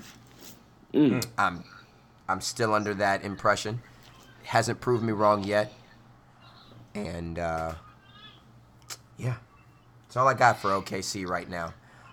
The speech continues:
Speaker 2: Uh,
Speaker 1: Man.
Speaker 2: but good for their fans. They have some really,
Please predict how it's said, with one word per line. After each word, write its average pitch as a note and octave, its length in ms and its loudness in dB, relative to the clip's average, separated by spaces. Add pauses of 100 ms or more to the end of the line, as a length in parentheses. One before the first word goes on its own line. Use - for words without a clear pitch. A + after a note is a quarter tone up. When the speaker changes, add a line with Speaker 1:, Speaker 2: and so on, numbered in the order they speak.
(200)
Speaker 2:
Uh, - 180 2
Speaker 1:
Man. B2+ 240 6
Speaker 2:
but A2 140 2
good F#3 140 2
for G#3 80 -4
their C3+ 140 4
fans. G#2+ 360 0
They D3 120 0
have D3 140 6
some G2+ 300 -2
really, A#2 640 0